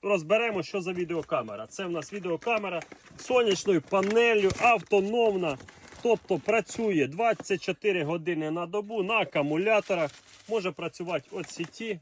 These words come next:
Бачите, це все в комплекті. Іде у нас панель, яка можна кріпити окремо. І сама відеокамера. Ціна тисячу гривень.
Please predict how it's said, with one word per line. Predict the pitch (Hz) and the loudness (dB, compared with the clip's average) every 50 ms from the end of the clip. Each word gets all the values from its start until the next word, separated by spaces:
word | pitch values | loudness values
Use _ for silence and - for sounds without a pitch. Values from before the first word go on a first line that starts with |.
| _ _ | _ _
Бачите, | 156 165 160 143 - - 151 | -8 -8 -8 -8 -8 -10 -12
це | 131 - - 139 | -12 -10 -12 -12
все | 120 - - 151 | -12 -10 -10 -10
в | 131 | -10
комплекті. | 120 - 123 120 143 139 123 113 - _ - - _ _ _ _ _ _ _ _ _ _ _ _ | -10 -14 -14 -10 -8 -8 -8 -8 -10 _ -20 -20 _ _ _ _ _ _ _ _ _ _ _ _
Іде | 175 180 175 185 233 226 214 | -6 -4 2 2 2 4 4
у | 202 196 | 2 0
нас | 202 202 190 175 151 - - - - _ _ _ _ _ _ - - - - _ _ _ | -2 0 -2 -2 -4 -4 -12 -16 -20 _ _ _ _ _ _ -20 -20 -20 -20 _ _ _
панель, | 214 196 196 208 226 226 226 208 180 151 - _ _ _ | -2 0 0 2 2 2 2 0 -2 -8 -14 _ _ _
яка | - 151 156 - 170 | -6 -6 -4 -2 -2
можна | 165 175 175 160 135 147 151 135 | -2 0 0 -2 0 -2 -6 -6
кріпити | - 180 170 - - 170 160 - 170 | -2 -4 -4 -2 -2 -6 -4 -4 -4
окремо. | 156 139 - 175 165 143 120 117 104 101 _ _ _ _ _ _ _ | -4 -2 -2 0 0 0 0 -4 -10 -12 _ _ _ _ _ _ _
І | 285 254 | -14 -12
сама | - - 240 233 233 240 240 226 185 156 143 - _ - - _ - | -6 -4 -4 -2 -2 0 0 -2 -2 -6 -12 -18 _ -20 -20 _ -6
відеокамера. | 165 208 190 165 185 175 160 135 - 170 151 131 113 110 104 98 95 90 - _ _ _ _ _ _ _ _ _ _ _ _ _ _ _ _ _ _ _ _ _ _ _ _ _ _ _ _ _ | -6 -4 -4 -2 -2 -2 -2 -2 -2 -2 -2 -2 -2 -4 -8 -12 -14 -18 -20 _ _ _ _ _ _ _ _ _ _ _ _ _ _ _ _ _ _ _ _ _ _ _ _ _ _ _ _ _
Ціна | - - - 214 220 220 220 196 151 113 92 - _ _ _ _ _ _ _ _ _ | -10 -2 0 0 2 2 2 2 0 -2 -4 -10 _ _ _ _ _ _ _ _ _
тисячу | - 226 226 196 - - 185 - - 196 170 | -6 -4 -4 -4 -2 -4 -4 -2 -2 -2 -2
гривень. | 185 233 240 226 208 202 170 147 | 0 0 0 0 0 -2 -4 -4